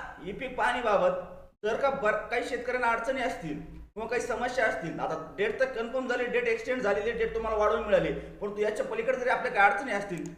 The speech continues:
कमेंटच्या माध्यमातून विचारा, Telegram चॅनलच्या माध्यमातून विचारा किंवा WhatsApp ग्रुपच्या माध्यमातून विचारा, आम्ही आपल्याला नक्की सहकार्य करण्याचा प्रयत्न करू. तर चला,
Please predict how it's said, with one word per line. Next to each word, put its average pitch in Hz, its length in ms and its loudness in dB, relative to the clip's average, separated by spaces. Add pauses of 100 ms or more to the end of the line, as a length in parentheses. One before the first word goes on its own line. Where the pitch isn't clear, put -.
कमेंटच्या 226 320 -2
माध्यमातून 233 440 0
विचारा, 208 600 0 (480)
Telegram 214 280 2
चॅनलच्या 233 300 0
माध्यमातून 214 340 -2
विचारा 196 300 0
किंवा 185 300 0
WhatsApp 202 260 4
ग्रुपच्या 190 280 -2
माध्यमातून 160 340 -6
विचारा, 123 260 -4
आम्ही 156 180 -2
आपल्याला 175 260 -2
नक्की 175 140 -6
सहकार्य 147 360 -2
करण्याचा 131 300 -6 (340)
प्रयत्न 156 240 -6
करू. 101 200 -12 (260)
तर 139 40 -12
चला, 208 580 0